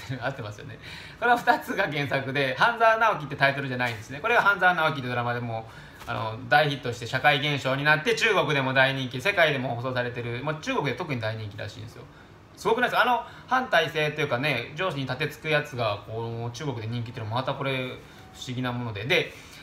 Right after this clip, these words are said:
あのー、半沢直樹っていうのは、あれなんですよね。一応、池井、ね、原作の池井戸潤さん、この日曜劇場の枠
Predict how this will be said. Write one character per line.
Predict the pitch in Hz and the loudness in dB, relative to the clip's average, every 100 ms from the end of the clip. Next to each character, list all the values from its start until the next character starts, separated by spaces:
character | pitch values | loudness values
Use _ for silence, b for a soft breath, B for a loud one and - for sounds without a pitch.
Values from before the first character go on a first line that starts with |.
| B - | B -2
あ | 131 | 0
の | 135 131 131 131 | 2 2 2 2
ー、 | |
半 | 127 196 | 2 4
沢 | 202 | 4
直 | 202 202 139 | 4 2 0
樹 | |
っ | 123 | -6
て | 107 | -8
い | |
う | 107 | -2
の | 123 | 2
は、 | 139 123 98 - B B B B - - - - - - - - - - - - - | 4 2 -2 -8 B B B B -20 -20 -20 -20 -20 -20 -20 -20 -20 -20 -20 -20 -6
あ | 135 | -2
れ | |
な | 131 | -2
ん | 101 | -4
で | |
す | |
よ | 101 | -8
ね。 | 82 67 - - - - - - - - - - - - - | -14 -16 -20 -20 -20 -20 -20 -20 -20 -20 -20 -20 -20 -20 -12
一 | - 254 | -2 4
応、 | 254 165 | 6 4
池 | 151 226 226 - | 2 0 0 0
井、 | |
ね、 | 196 202 147 | -2 0 0
原 | 202 | 0
作 | 196 196 | 0 0
の | 185 | -2
池 | 180 196 | -2 -2
井 | 196 | -2
戸 | 190 | -4
潤 | 202 151 | -4 -2
さ | 135 | -2
ん、 | |
こ | 127 | -2
の | 123 | -4
日 | 127 127 180 | -4 -2 0
曜 | 180 | 0
劇 | 180 156 | -2 -6
場 | 127 117 | -4 -4
の | 107 98 87 123 | -6 -8 -6 -2
枠 | 131 139 147 135 | -2 0 -2 -2